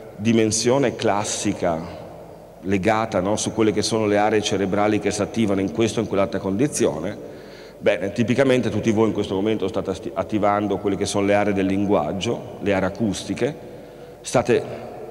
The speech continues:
ascoltando quello che vi dico, ma state anche perfettamente comprendendo quello che vi sto raccontando. State guardando, io sto guardando, guardate le diapositive, io guardo questa basilica, guardo voi,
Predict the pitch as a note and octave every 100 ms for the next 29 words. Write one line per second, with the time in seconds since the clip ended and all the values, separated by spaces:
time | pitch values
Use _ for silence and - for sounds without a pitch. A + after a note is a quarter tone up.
0 | - - - A2+ B2 A2 A#2+ A2+ G#2+ G#2+
1 | G2 F#2+ G2+ A2 D3 B2 F#2+ - F#2 G2
2 | F#2 F#2 F#2 G2 F#2 G2 G2+ F#2+ G2+ F#2
3 | F#2+ F#2 G2 F#2+ F2+ F2+ G#2 F2 F2+ F2
4 | G2 F2+ E2+ F2 E2 F#2+ D2+ E2+ G#2+ -
5 | - - - - - - - - - -
6 | - - - C3+ C3 A#2 C3+ A#2+ A#2+ F#2+
7 | E2+ F#2+ A2 G#2 - - - B2+ G#2+ A2+
8 | G2 F#2+ F#2+ G2+ D#2 D#2 F#2+ A2+ - -
9 | - - G2 G2 F2+ F#2 F2+ F#2+ F#2 F#2
10 | A2 F2+ F2 F2+ F2 F2+ - F2+ F2 G#2
11 | G2+ E2+ F2 F2+ F#2 G2+ F#2 E2+